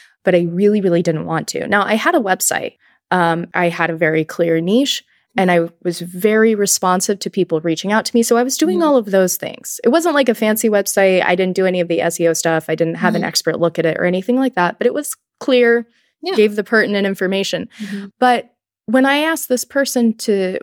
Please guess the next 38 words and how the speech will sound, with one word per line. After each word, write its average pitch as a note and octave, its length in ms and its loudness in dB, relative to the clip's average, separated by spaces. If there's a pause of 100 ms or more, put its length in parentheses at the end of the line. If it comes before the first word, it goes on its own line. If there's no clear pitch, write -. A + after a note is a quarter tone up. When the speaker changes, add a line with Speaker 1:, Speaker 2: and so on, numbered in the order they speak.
(100)
Speaker 1:
what C#4 180 0
I D#4+ 80 4
expected D#4 500 -2
from G3+ 200 -2
them F#3 220 0
that, G3 160 -6 (140)
is A#3+ 160 0
that B3 180 2
they C4+ 100 2
were C4+ 160 2
just B3 240 -2
going B3 220 2
to A3 100 -4
take - 340 -6
the B3+ 100 2
information G3 540 -2
that F#3 120 -4
was - 120 -8
already F3+ 240 0
on F3 140 0
my F3 100 -2
website F3 380 -2
and G#3+ 100 -6
kind C4+ 220 -2
of, C#4 80 -2
like, B3 220 0
come B3 280 0
up B3+ 160 0
with G#3+ 180 2
more E3 400 -4 (100)
and G#3+ 140 2
just A3+ 460 0
Speaker 2:
Mm. G3+ 220 -6
Speaker 1:
make C4+ 180 2
it F#4+ 120 4
look E4+ 200 0
pretty C4 560 0 (380)
and A3+ 340 2